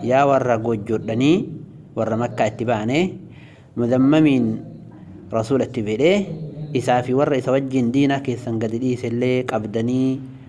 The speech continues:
maan jenne, isinii wal loluu irratti walii galanii jiranii," jedhaan. Rasuulli Rabbi sallallahu alayhi wa sallam kuni shayxaana naannoo kanaati, maqaan isaa Azab ka jedhamu jedhanii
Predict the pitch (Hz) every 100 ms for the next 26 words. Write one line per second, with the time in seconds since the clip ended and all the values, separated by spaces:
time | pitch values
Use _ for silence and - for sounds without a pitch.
0 | - 113 120 120 113 120 113 107 101 95
1 | - - - - - - 120 127 120 120
2 | 120 131 127 123 131 - - 143 143 131
3 | 117 113 110 110 113 127 120 110 113 120
4 | 123 127 151 143 - 123 120 - - -
5 | - - - - - - 123 120 156 165
6 | 156 139 135 123 127 143 131 127 127 123
7 | 120 117 135 120 113 110 - - 123 120
8 | 110 - - - - - - 123 123 139
9 | 143 143 143 143 143 139 127 131 120 117
10 | 110 113 120 139 135 123 143 135 120 139
11 | 139 127 135 131 123 127 113 107 107 110
12 | 127 139 139